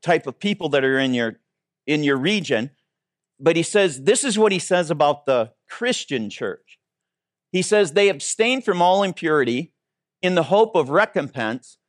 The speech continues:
that is to come in another world." Just notice that. They're following the apostles' teaching there.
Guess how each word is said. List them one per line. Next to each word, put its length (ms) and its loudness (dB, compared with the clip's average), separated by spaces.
that 180 4
is 260 0
to 100 -8
come 480 0
in 160 0
another 420 2
world." 520 0
Just 200 -14
notice 340 0
that. 400 0
They're 120 0
following 520 0
the 80 -4
apostles' 480 -6
teaching 420 -6
there. 300 -8